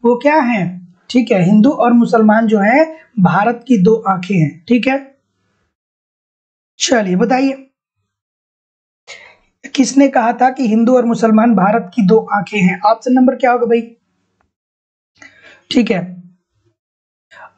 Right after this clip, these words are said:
ऑप्शन नंबर ए होगा सर सैयद अहमद खां, absolutely right। तो जितने लोग भी ए बोल रहे हैं,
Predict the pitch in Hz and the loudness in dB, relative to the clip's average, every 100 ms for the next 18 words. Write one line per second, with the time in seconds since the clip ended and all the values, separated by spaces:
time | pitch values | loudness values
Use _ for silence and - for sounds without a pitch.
0 | - 233 233 254 247 240 262 254 _ - | 0 0 0 0 2 2 0 -4 _ -14
1 | - - _ _ _ _ _ _ _ _ | -12 -14 _ _ _ _ _ _ _ _
2 | _ _ _ 254 277 240 262 247 240 247 | _ _ _ 2 4 4 2 0 -2 -6
3 | _ - - _ - - 294 294 294 - | _ -20 -20 _ -18 -4 0 2 0 -2
4 | 254 254 269 233 - 208 220 226 180 - | 0 2 0 -2 -2 -2 0 -2 -4 -4
5 | - 247 240 247 247 226 233 196 196 185 | 0 0 0 0 0 0 2 2 -2 -2
6 | 233 202 180 240 226 202 247 233 226 226 | -2 -2 0 2 2 0 -2 0 0 0
7 | 214 220 320 | 0 0 0